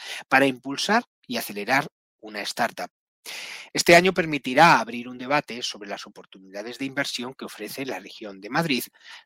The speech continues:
las posibilidades que ha encontrado cada uno de ellos con sus proyectos para poder desarrollados en, ser desarrollados en, en la Comunidad de Madrid, así como las oportunidades que ofrece la región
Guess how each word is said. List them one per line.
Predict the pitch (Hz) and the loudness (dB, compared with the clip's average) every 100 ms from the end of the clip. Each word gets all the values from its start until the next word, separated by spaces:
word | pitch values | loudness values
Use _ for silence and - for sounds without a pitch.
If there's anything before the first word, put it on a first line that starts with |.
| - | -6
las | - | -4
posibilidades | - 139 147 143 175 220 233 | -2 0 2 6 8 8 6
que | 190 | 6
ha | |
encontrado | 180 143 143 185 175 180 | 6 2 4 6 6 4
cada | - 98 | -6 -8
uno | 104 123 123 | -8 -6 -2
de | 143 | 2
ellos | 151 120 113 - _ _ | 2 0 -10 -16 _ _
con | 104 98 | -18 -14
sus | - 101 - | -14 -14 -16
proyectos | 98 117 147 - 117 | -8 -4 -4 -6 -12
para | - 110 101 | -4 -2 -2
poder | 101 117 127 | -4 -6 -4
desarrollados | 113 107 98 123 127 - | -6 -8 -4 -4 -4 -8
en, | 95 98 92 87 | -10 -16 -14 -4
ser | - 123 | -4 -2
desarrollados | 117 120 113 123 104 | -4 -2 -2 -2 -2
en, | 95 95 95 92 - | -8 -12 -14 -16 -14
en | 98 98 95 92 90 | -12 -10 -12 -12 -2
la | 95 | -2
Comunidad | 92 98 117 | -2 0 6
de | |
Madrid, | 165 160 123 - - - - | 8 8 6 2 -6 -2 4
así | 143 208 | 6 8
como | 233 | 8
las | 226 - | 8 6
oportunidades | 160 196 131 120 131 160 147 - | 2 0 0 2 6 6 6 2
que | 127 | -4
ofrece | - 143 110 | -2 0 0
la | 123 160 | 2 0
región | 139 131 104 | 0 -2 -4